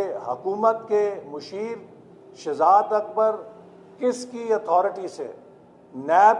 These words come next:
की कार्रवाई को टीवी पर, अगर वो दुरुस्त मान ली जाए, बयान करते हैं?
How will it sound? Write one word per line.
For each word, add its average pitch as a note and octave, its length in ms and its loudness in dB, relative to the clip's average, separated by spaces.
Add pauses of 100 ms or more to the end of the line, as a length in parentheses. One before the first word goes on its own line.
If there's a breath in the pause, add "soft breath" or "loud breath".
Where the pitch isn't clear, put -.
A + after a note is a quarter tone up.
की A3 140 -8
कार्रवाई F3+ 580 4
को F#3 220 -4
टीवी F#3+ 420 -12
पर, F3+ 400 -4
अगर F3+ 260 0
वो F3 200 -4 (580)
दुरुस्त F#3 360 0
मान E3 300 0
ली E3+ 120 -6
जाए, D3+ 360 2 (560)
बयान D3 320 0
करते C3 320 -6
हैं? F#2 220 -16